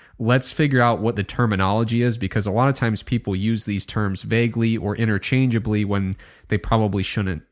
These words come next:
be using them that way. So the first thing to, to get out of the way with antioxidants, getting through this literature is messy.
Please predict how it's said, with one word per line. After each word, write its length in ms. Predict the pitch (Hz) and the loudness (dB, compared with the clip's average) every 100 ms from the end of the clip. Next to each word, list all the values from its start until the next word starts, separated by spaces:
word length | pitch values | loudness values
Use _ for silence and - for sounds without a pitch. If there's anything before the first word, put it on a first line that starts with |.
| - | -8
be 80 | 101 | -4
using 380 | 92 98 92 92 | -2 -2 -2 -2
them 140 | 87 | -2
that 180 | 87 73 | -4 -4
way. 240 | 82 73 | -6 -8
So 420 | 127 - 113 104 - _ _ _ _ _ _ _ - | -6 0 2 0 -4 _ _ _ _ _ _ _ -12
the 120 | 113 120 | -4 -2
first 300 | 190 185 - | 0 0 0
thing 320 | 151 127 110 | 0 0 -2
to, 140 | - | -6
to 140 | 110 110 | -4 -2
get 160 | 113 | 0
out 160 | 110 107 | 0 0
of 60 | 98 | 0
the 60 | |
way 200 | 95 101 | 0 0
with 140 | 95 92 | -2 -2
antioxidants, 1000 | 104 95 98 92 95 - 101 90 - - - - - - _ _ _ - - 107 | -4 -2 0 0 -2 -4 -8 -8 -8 -12 -18 -20 -20 -20 _ _ _ -16 -10 -4
getting 320 | 131 156 185 | 0 2 2
through 240 | 127 139 | 2 2
this 220 | 120 101 110 | 2 0 0
literature 380 | 110 107 - | 0 0 -2
is 100 | 95 | -4
messy. 580 | 92 87 95 - - 85 | -2 -2 -2 -4 -8 -14